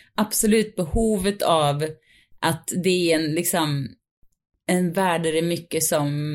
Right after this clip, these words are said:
rör på sig samtidigt. Så finns det något otroligt, så här, tryggt och fint i att, eh, eh,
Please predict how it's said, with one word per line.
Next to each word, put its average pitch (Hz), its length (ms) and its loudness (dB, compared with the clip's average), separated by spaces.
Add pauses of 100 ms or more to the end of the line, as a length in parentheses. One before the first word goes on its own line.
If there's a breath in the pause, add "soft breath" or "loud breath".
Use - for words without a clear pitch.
(680)
rör 180 380 2
på 160 200 -4
sig 156 120 -4
samtidigt. 156 760 -2 (260 loud breath)
Så - 180 0
finns 208 200 2
det 196 80 0
något 190 200 -2 (140)
otroligt, 165 560 0
så 175 60 2
här, 143 80 2 (180)
tryggt 220 380 -2
och 160 120 -2
fint 160 480 2
i 139 400 0 (420 soft breath)
att, 165 300 -4
eh, 151 220 2
eh, 135 60 -2